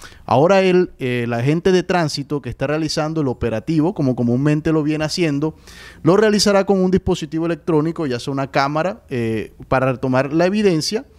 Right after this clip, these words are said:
Entonces el agente de tránsito, en el momento que evidencia la infracción, el vehículo mal estacionado, en lugar de esperar todo el procedimiento de inmovilización, el cual es muy lento,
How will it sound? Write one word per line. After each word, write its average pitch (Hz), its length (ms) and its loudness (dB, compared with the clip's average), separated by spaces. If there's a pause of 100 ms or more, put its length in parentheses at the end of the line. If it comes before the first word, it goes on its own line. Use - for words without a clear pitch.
(180)
Entonces 143 280 -4
el 131 100 0
agente 135 260 0
de 170 60 0
tránsito, 147 640 -2
en 131 140 -4
el 127 80 -2
momento 156 500 0
que 135 380 -2
evidencia 135 560 2
la 196 60 2
infracción, 160 640 0
el 127 100 -6
vehículo 131 340 0
mal 165 200 -2
estacionado, 180 760 -2 (440)
en 156 180 2
lugar 165 520 2
de 196 280 -2
esperar 156 640 -2
todo 185 180 0
el 190 80 -2
procedimiento 156 840 -2
de 175 80 4
inmovilización, 139 800 2
el 120 100 -2
cual 139 200 -2
es 151 60 0
muy 175 300 2
lento, 147 460 0